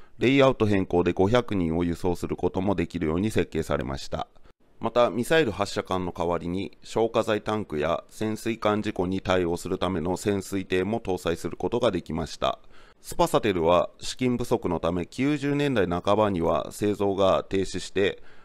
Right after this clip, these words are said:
ボルガ造船所内へ収容されているようです。現在も各国で小型の地面降下翼機の製造は行われています。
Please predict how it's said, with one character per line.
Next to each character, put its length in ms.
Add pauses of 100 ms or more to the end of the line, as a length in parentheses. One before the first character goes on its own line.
(160)
ボ 100
ル 100
ガ 180
造 240
船 240
所 120
内 260
へ 100
収 280
容 220
さ 120
れ 100
て 100
い 100
る 100
よ 140
う 40
で 100
す。 240 (1300)
現 220
在 180
も 220
各 360
国 140
で 140
小 160
型 240
の 200
地 140
面 200
降 140
下 140
翼 260
機 120
の 100
製 220
造 180
は 160
行 140
わ 200
れ 100
て 100
い 60
ま 180
す。 240